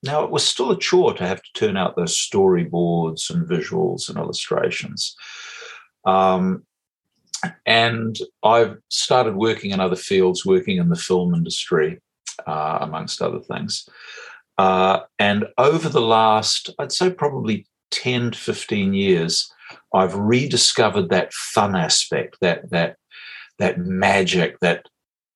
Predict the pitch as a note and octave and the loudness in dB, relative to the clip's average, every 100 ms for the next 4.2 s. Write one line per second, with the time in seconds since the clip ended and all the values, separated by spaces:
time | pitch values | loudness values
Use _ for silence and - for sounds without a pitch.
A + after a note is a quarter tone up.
0 | - G2 F#2+ - - - C3 C3+ A#2 G2+ | -2 2 2 0 -6 -2 0 2 4 2
1 | F2+ - F#2+ D3+ F#3+ F3+ B2+ - - - | 0 0 2 4 4 4 2 2 0 2
2 | G#2+ G#2 F2+ E2+ - G#2 G2 F2+ F2 E2 | 2 2 0 -2 -4 0 0 0 -4 -8
3 | - - - - D2 D2 - E2 - - | -8 -8 -10 -12 -8 -6 -4 -4 -4 -8
4 | - | -12